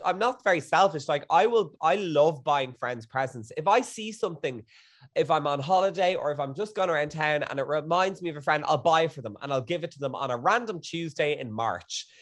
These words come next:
So it's, I, I'm gifty all the time. So it's just, it, it's, I've disassociated it when it comes to Christmas. And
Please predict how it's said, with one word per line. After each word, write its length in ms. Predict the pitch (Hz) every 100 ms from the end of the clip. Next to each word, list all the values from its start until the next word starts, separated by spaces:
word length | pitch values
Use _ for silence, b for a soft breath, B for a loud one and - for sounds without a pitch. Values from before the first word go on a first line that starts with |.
| b
So 260 | - 202 196
it's, 220 | 185 -
I, 260 | 190 196 262
I'm 360 | - 233 262 208
gifty 460 | - 226 - 190 175 -
all 260 | 170 196
the 80 | 226
time. 400 | 233 233 247 233
So 320 | - 190 190 b b -
it's 240 | 185 -
just, 400 | - 240 233 -
it, 400 | - - 160 - -
it's, 200 | 175 -
I've 180 | - 175 - - -
disassociated 960 | 214 226 180 - 165 202 170 147 135 120
it 140 | 117
when 120 | 135
it 80 | 123
comes 240 | - 143 -
to 60 |
Christmas. 520 | - 190 190 117 92 -
And 180 | 135